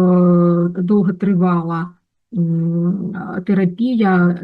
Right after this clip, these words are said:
препаратами, е, е, нуклеотидними аналогами на елімінацію вірусу, і довготривала терапія показала також хороші результати на елімінацію гепатиту Б.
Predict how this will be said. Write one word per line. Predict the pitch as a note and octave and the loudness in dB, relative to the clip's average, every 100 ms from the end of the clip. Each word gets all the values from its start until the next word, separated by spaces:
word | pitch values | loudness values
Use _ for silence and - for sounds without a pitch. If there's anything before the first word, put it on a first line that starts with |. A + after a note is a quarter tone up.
| - F3+ | -10 -6
препаратами, | - G3 G3+ F#3 E3+ F3 A3 C#4 F4 - _ _ _ _ | -2 -2 0 2 0 -2 -4 -2 -4 -8 _ _ _ _
е, | G3 F#3+ G3 F#3+ - _ | -2 2 2 -2 -6 _
е, | G#3 F#3 - - - | -8 -8 -10 -12 -2
нуклеотидними | A3 - G#3 G3 G#3 F3+ F#3 F3 | -2 2 0 2 0 4 4 6
аналогами | F3 G3+ C4+ D#4 C#4+ C#4 A#3+ G3 | 6 4 2 0 0 0 2 4
на | F3 G3+ B3 F#3+ | 4 2 0 2
елімінацію | F3+ F#3 F3+ F#3+ F3+ - E3+ E3 | 4 4 2 2 -2 -4 -4 -2
вірусу, | F#3+ C4+ D#4 - D4 C#4+ - | -4 -6 -8 -8 -8 -8 -4
і | G3+ G#3 G3+ F3+ - | -2 0 0 -4 -6
довготривала | F#3+ G3+ F3 F#3 F3+ F3 F3 | -4 -2 -2 -2 0 0 -2
терапія | F3+ F3 G#3 C#4 D#4 | -2 -2 -2 -4 -4
показала | G3+ F3 E3+ G3 A#3 G#3 | -6 -6 -4 -2 -2 -2
також | F3+ G#3 B3 A#3+ - | -2 -4 -4 -8 -6
хороші | F3+ F#3 F#3 F3 | -2 -2 -2 -4
результати | D#3+ D#3 D#3 F3+ G#3+ G3 | -2 -4 -6 -6 -4 -2
на | E3 E3 F3+ | 0 -2 -2
елімінацію | F3 D#3 D#3 D#3+ F3 F3 E3 | -2 -2 -2 -2 -2 -2 -6
гепатиту | E3 E3+ - D#3+ D3+ | -6 -8 -10 -10 -12
Б. | D3+ | -14